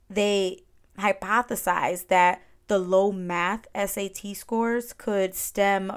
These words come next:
from a defect in the hemispheric integration. And hemispheric integration is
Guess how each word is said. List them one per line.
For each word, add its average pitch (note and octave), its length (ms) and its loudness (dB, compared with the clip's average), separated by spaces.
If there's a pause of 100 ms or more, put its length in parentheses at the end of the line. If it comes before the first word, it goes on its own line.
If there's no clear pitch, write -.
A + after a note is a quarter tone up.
from F#3 480 -2 (340)
a G#3+ 120 0
defect - 640 -2 (120)
in G3+ 240 -6
the F#3+ 320 0
hemispheric G3 920 -4 (260)
integration. F#3+ 800 -4 (100)
And G3+ 300 -4 (240)
hemispheric A3 840 0 (100)
integration F#3+ 960 -2
is F#3+ 480 -2